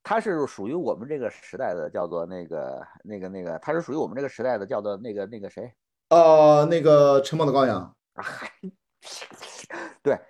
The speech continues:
Speaker 2: 啊。
Speaker 1: 恶世之子是属于我们这个时代的沉默的羔羊，所以我觉得还是非常值得一看。
Speaker 2: 嗯。
Speaker 1: 对。
Speaker 2: 是的，所以呢，我们从这个母狮啊，就聊到了这个恶世之子。
Speaker 1: 我这儿，我这儿再插一句啊，就是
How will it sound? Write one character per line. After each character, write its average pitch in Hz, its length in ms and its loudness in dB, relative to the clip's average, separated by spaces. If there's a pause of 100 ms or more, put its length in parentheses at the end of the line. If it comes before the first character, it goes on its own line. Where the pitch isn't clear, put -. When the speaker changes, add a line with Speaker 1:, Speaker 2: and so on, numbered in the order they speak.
(340)
Speaker 2:
啊。 107 360 -4 (120)
Speaker 1:
恶 247 180 2
世 180 140 -2
之 202 180 0
子 104 160 -6
是 151 140 -10
属 104 180 -10
于 110 40 -6
我 127 200 -8
们 - 100 -14
这 120 80 -10
个 117 80 -8
时 - 200 -14
代 107 160 -4
的 85 100 -8
沉 - 180 -20
默 107 120 -8
的 85 100 -8
羔 92 180 -4
羊， - 140 -10 (140)
所 120 100 -8
以 139 40 -4
我 101 120 -6
觉 - 100 -8
得 120 160 -2 (140)
还 104 160 -10
是 104 80 -10
非 117 100 -12
常 101 160 -10
值 82 120 -16
得 87 120 -8
一 98 60 -16
看。 - 180 -16
Speaker 2:
嗯。 - 320 -20
Speaker 1:
对。 82 160 -12
Speaker 2:
是 156 80 -2
的， - 240 -4
所 156 200 2
以 175 40 8
呢， 160 340 2
我 131 100 0
们 156 180 4
从 156 220 -2
这 175 80 0
个 151 120 6
母 143 160 2
狮 190 220 -2
啊， 135 220 4
就 139 100 2
聊 135 220 4
到 151 180 6
了 135 220 6
这 143 100 -6
个 143 80 2
恶 156 140 6
世 - 60 -8
之 - 20 -16
子。 120 60 -2
Speaker 1:
我 - 40 4
这 196 80 0
儿， 120 140 -2 (180)
我 - 160 -6
这 165 60 -2
儿 135 80 -4 (120)
再 160 160 -2
插 101 220 -8
一 95 80 -8
句 92 80 -10
啊， 69 160 -12 (140)
就 131 80 -8
是 107 180 -8